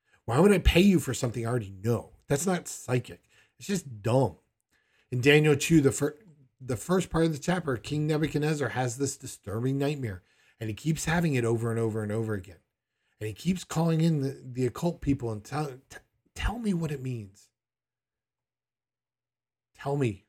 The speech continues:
or I'm gonna kill you because you're worthless. I'm paying you all this money. You do all this stuff. You're not doing anything." Then in about verse fourteen, which we didn't read, Daniel shows up. He intervenes. "Let me have a shot at this."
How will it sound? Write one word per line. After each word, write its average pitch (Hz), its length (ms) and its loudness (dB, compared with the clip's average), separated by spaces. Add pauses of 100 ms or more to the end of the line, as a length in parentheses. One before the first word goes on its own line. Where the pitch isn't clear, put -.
(160)
or 117 80 -6
I'm 117 60 -4
gonna 110 140 -4
kill 131 280 0
you 95 240 -2 (280)
because 113 240 -8
you're 113 100 -4
worthless. 101 680 -6
I'm 104 80 -16
paying 147 240 -2
you 139 120 0
all 131 120 -2
this 123 200 -6
money. 120 360 -4 (280)
You 110 80 -12
do 143 240 8
all 147 120 8
this 135 160 4
stuff. 107 380 -4 (380)
You're 104 120 -6
not 135 320 0
doing 143 260 4
anything." 110 520 -4 (920)
Then 135 220 0
in 147 80 6
about 127 320 2
verse 127 480 2
fourteen, 143 680 0
which 120 180 -6
we 123 60 -2
didn't 131 240 -2
read, 113 240 -2
Daniel 127 380 -2
shows 113 480 -6
up. 98 180 -10 (380)
He 175 180 4
intervenes. 117 720 -4 (640)
"Let 160 140 4
me 165 120 4
have 135 140 4
a 113 60 -4
shot 107 260 -4
at 92 120 -10
this." - 280 -20